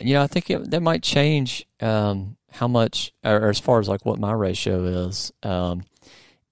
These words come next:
is that the cups that I've used a one to sixteen ratio tend to, um,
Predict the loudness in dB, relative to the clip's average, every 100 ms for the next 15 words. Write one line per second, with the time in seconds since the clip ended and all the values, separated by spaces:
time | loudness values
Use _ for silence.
0 | 2 4 6 4 4 0 -2 -2 -4 _
1 | -8 -8 -8 0 2 2 -2 -4 -4 -8
2 | _ _ _ _ -6 -2 -2 0 2 2
3 | 0 -2 0 0 0 -4 -6 -4 -4 -2
4 | -2 -2 -4 -4 -2 -2 -4 -4 -2 -2
5 | -4 -4 -2 0 0 -2 -4 -12 _ _
6 | _ _ -2 0 2 -2 -4